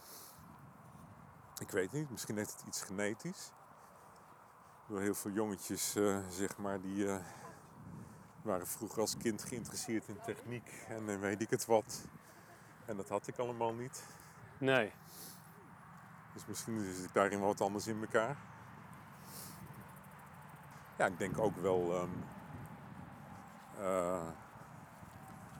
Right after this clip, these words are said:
Speaker 1: nou ja, goed, het, het, het, het is bij mij ook niet altijd, eh, makkelijk gelopen als, eh, als kind. En dat zet je toch ook wel heel erg aan het denken. Het zorgt er wel voor dat op vrij jonge leeftijd ik toch wel met,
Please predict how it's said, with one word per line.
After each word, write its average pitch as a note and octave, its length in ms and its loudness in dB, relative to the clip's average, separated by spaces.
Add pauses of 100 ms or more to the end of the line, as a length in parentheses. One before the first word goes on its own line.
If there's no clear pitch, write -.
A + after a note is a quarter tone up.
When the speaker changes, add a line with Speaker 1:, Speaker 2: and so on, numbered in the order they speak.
(960)
Speaker 1:
nou E2+ 140 2
ja, F2+ 80 4
goed, - 220 -6
het, - 120 -8
het, F#2+ 160 -4
het, F#2+ 220 -4 (120)
het - 100 -10
is - 120 -2
bij F#2 100 0
mij F2+ 80 6
ook F2+ 80 -2
niet - 140 0
altijd, C3 320 0
eh, C3 160 6
makkelijk B2+ 380 0
gelopen B2 580 4
als, B2 360 2
eh, A#2+ 220 2
als A#2 260 0
kind. C3+ 380 0 (1080)
En - 80 -2
dat G2+ 120 4
zet - 200 2
je - 60 0
toch - 120 0
ook G#2+ 140 2
wel A#2 120 12
heel A#2 220 12
erg A2+ 140 6
aan A2+ 120 6
het G#2 160 2
denken. B2 380 6
Het - 100 -4
zorgt - 280 4
er G#2 80 0
wel G2+ 180 10
voor G#2 420 2
dat - 400 4 (1120)
op - 120 -10
vrij A2 280 8
jonge G#2+ 260 8
leeftijd G#2+ 420 10
ik F#2+ 80 -2
toch - 140 0
wel G#2 140 10
met, G#2 340 4